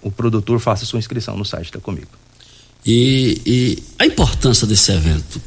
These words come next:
Speaker 2: O que é que, é, quem, quem, quem participar, qual o ganho que vai ter e quem não participar, qual a perda?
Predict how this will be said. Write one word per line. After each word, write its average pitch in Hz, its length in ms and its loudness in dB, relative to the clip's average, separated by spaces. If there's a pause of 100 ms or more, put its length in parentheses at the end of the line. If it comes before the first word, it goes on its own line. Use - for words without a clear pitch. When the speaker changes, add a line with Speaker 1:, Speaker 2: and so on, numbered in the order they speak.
(140)
Speaker 2:
O - 40 -18
que 170 100 0
é 160 40 2
que, 156 320 2 (320)
é, 117 120 0
quem, 165 460 2 (160)
quem, 170 580 4
quem 160 200 2
participar, 147 880 2 (260)
qual 160 160 4
o 151 60 4
ganho 127 360 4
que - 140 -2
vai 117 180 2
ter 139 300 0
e 147 60 0
quem 151 180 0
não 143 140 4
participar, 127 640 0
qual 139 260 0
a 107 60 -2
perda? 78 600 0